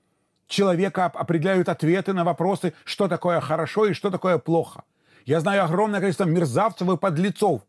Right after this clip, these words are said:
которые на очень классной, красивейшей украинской мове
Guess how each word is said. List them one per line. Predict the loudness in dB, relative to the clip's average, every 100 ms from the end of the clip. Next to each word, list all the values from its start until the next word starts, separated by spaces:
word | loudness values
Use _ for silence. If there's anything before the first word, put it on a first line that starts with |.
| _ _ -6
которые | -2 2 2 0 -2
на | -2 -2 -2 _ _ -18 -16 -18 -18 -8
очень | 0 0 0 0 0
классной, | 2 0 2 0 -4 -6 -6
красивейшей | -2 -2 -2 -4 -4 -2 0 2 0 0 0
украинской | 0 0 0 -2 -2 -2
мове | 2 2 0 -2